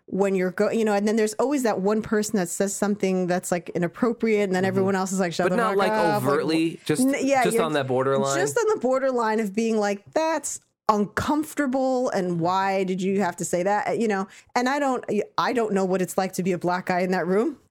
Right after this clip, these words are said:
Speaker 1: because I'm not, but I, you know, I've had the experience of having people find out I was Hispanic and then it turning.
Speaker 2: Yeah.
Speaker 1: And then you, you start getting, like, these really stereotypical questions, and you're like, "What? Like, what?
Speaker 2: Yeah.
Speaker 1: How did we get here?"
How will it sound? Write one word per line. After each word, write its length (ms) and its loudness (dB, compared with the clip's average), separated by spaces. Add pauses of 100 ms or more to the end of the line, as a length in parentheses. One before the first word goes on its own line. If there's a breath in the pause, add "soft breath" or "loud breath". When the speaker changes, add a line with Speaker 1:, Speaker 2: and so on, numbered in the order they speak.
Speaker 1:
because 280 0
I'm 200 2
not, 300 -2
but 260 -2
I, 380 -2
you 140 0
know, 300 -2
I've 120 0
had 300 -4
the 80 -4
experience 640 -4
of 160 -2 (240 soft breath)
having 300 0
people 260 -2
find 400 0
out 300 0
I 60 0
was 180 -2
Hispanic 600 -2
and 120 -2
then 140 0
it 200 -4 (200)
turning. 600 -2 (120)
Speaker 2:
Yeah. 320 -2
Speaker 1:
And 140 2
then 140 2
you, 200 0
you 120 0
start 240 -2
getting, 200 0
like, 120 -2
these 140 -2
really 160 0
stereotypical 880 -2
questions, 540 -6
and 60 -4
you're 100 -2
like, 160 -4 (100)
"What? 380 -6
Like, 220 -6
what? 160 -2
Speaker 2:
Yeah. 180 -6
Speaker 1:
How 120 -4
did 120 -2
we 100 0
get 180 -2
here?" 320 -2